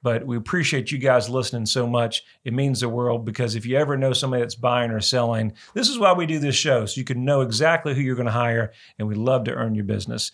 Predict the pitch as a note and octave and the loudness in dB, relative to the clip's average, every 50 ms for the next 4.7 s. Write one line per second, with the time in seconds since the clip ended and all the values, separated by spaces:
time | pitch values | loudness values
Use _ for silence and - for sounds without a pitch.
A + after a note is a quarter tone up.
0 | - - - - - - - - _ _ _ _ _ - E3 E3+ E3 F#3 F3 D#3+ | -12 -20 -20 -20 -20 -20 -20 -20 _ _ _ _ _ -2 0 0 2 0 0 2
1 | D#3+ D#3+ C#3+ C3 A#2+ A#2+ A#2+ A#2+ C3 C#3 A#2+ A2+ A2 A#2+ B2+ A#2+ A2 C3+ C3+ D3 | 4 6 6 8 8 6 6 4 4 2 2 0 0 -2 -4 -2 0 0 0 0
2 | D3 C#3 C#3 C#3+ C#3 C#3 C3 D3 C#3 C#3 C3 B2+ B2+ C3+ C3+ A#2+ A2+ A2+ A#2 - | 0 -2 -2 0 0 0 0 0 0 0 0 2 4 4 4 4 2 0 -2 -4
3 | - - - _ _ _ _ _ _ _ _ - B2+ B2+ C3 D3 C#3 C3+ C3+ C3+ | -6 -6 -10 _ _ _ _ _ _ _ _ -4 -2 0 2 2 2 2 2 0
4 | C3 C3+ C#3 C#3+ C3+ B2 A#2 A2+ A2+ A#2 B2+ C3+ D3 - | 0 2 2 2 2 2 2 2 0 0 0 0 -2 -2